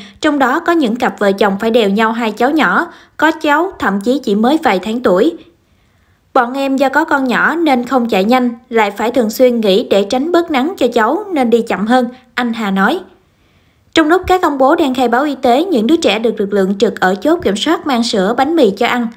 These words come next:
Mệt nhoài sau chuyến hành trình dài, những đứa trẻ đang tuổi hiếu động chẳng còn thiết trêu đùa nhau, chỉ còn một tay ôm chân mẹ, một tay cầm hộp sữa. Chị Sòng Y Bi, hai mươi bảy tuổi, trú xã Nậm Càn, huyện Kỳ Sơn nói,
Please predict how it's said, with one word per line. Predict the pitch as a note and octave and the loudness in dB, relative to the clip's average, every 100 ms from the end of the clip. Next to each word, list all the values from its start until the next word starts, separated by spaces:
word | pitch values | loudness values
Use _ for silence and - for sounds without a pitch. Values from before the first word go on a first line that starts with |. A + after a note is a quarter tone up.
| _ _ _ - | _ _ _ -4
Mệt | B3+ C4 C4 | 0 0 0
nhoài | B3+ A3+ | 0 2
sau | A3+ C#4 | 0 -2
chuyến | C4 B3+ F#4 | -2 -4 -2
hành | D4 | -2
trình | A3+ G#3+ | 2 2
dài, | G#3 G#3+ G3+ G3 - | 2 0 -2 -6 0
những | B3 | 2
đứa | C#4 | 4
trẻ | F4+ A3+ A3+ | 4 2 2
đang | C#4+ B3+ | 0 0
tuổi | A#3+ G3+ | 2 2
hiếu | A#3+ F4 | 2 2
động | G#3+ F#3+ G3+ | 2 0 -2
chẳng | G3 | -2
còn | B3+ G3+ | -2 -2
thiết | A3+ E4+ - | 0 0 2
trêu | A#3+ G#3+ | 2 4
đùa | G3+ | 2
nhau, | F#3+ A#3 A#3+ A#3 - _ - | 2 2 0 -4 -20 _ -4
chỉ | C#4+ | -4
còn | C#4 B3 G#3 G#3 | 0 0 0 0
một | G3 F#3+ | 0 0
tay | B3 A#3 | 0 2
ôm | A3+ A3 | 2 2
chân | A#3 A3 | -2 0
mẹ, | G#3+ F#3 F#3 | 0 0 -2
một | G3 G3 - | -2 -2 0
tay | A3 G3+ | -2 0
cầm | G3+ G3+ | 0 0
hộp | G3 | 0
sữa. | - G#3+ G3 D#4+ - _ | 0 2 2 0 -6 _
Chị | C4 | -6
Sòng | C4 C#4 A#3 | -2 0 0
Y | C4 | 2
Bi, | B3 C4 | 2 0
hai | B3+ C4+ | -2 -4
mươi | B3+ | 0
bảy | A3+ G#3+ | 0 0
tuổi, | A#3 G3 A#3 | 0 0 2
trú | D4+ D#4+ | 2 2
xã | - | 2
Nậm | A3+ G#3+ G3+ | 0 0 0
Càn, | G3+ A3+ G#3+ | 2 0 0
huyện | - G3+ F#3+ | 0 0 0
Kỳ | G#3+ | 0
Sơn | G3+ B3+ A#3+ | 2 0 2
nói, | A3+ A#3+ | 0 0